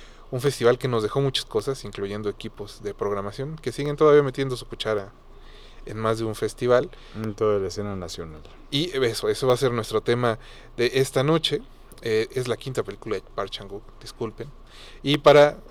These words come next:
Speaker 1: platicar de este hito del cine coreano está aquí Karen Espinal Vázquez.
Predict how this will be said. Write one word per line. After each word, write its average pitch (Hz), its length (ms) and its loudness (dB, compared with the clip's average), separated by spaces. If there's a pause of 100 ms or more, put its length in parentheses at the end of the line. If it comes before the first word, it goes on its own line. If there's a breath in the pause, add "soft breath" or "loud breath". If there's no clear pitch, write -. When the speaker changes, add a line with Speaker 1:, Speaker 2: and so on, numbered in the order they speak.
(420)
Speaker 1:
platicar 127 500 2
de 117 140 2
este 110 500 -2 (380 loud breath)
hito 143 320 2
del 95 140 0
cine 110 480 -4
coreano 139 420 6
está 123 220 -6
aquí - 180 -6
Karen 113 400 2
Espinal 98 400 -10 (260)
Vázquez. - 540 -12